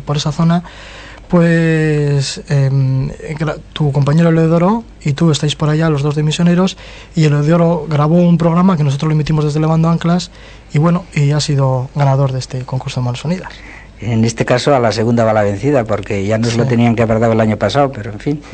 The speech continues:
Speaker 1: Sí, el año pasado también participamos.
Speaker 2: <laughs> Efectivamente.
Speaker 1: Sí, bien, y también con nosotros, como decíamos, después de estar con, con Julián Azcona,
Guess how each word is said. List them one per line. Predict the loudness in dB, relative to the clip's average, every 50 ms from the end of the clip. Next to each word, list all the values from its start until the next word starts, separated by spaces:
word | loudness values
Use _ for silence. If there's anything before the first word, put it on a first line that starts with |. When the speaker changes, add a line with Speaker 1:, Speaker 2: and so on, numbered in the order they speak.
| -12 -6
Speaker 1:
Sí, | -2 0 0
el | 2
año | 2 2 2
pasado | 2 2 2 2 2
también | 4 4 2 2
participamos. | 2 0 0 0 0 0 0 0 -2 -2 -2 -4 -8 -12 -16 -16
Speaker 2:
<laughs> | -16 -16 -16 -18 -20 -20 -20 -20 -20 -14 -8 -6
Efectivamente. | -4 -2 -2 -2 -2 -2 -2 0 0 0 -2 -6 -6 -8 -6 -2
Speaker 1:
Sí, | 0 0 0 0 0 2
bien, | 2 2 2 2 0
y | 0 0
también | 2 2 2 2 4
con | 2 2
nosotros, | 2 2 2 2 0 0
como | 0 0 0 0
decíamos, | 0 0 0 2 2 4 4 4 2 2
después | 0 -2 0 0 0 2
de | 0
estar | 0 0 0 0 0 0 0
con, | 0 0 2 2 2 2 0 -2
con | -2 -2 -2 -2
Julián | 0 0 0 0 0 0
Azcona, | 0 0 2 2 2 4 2 0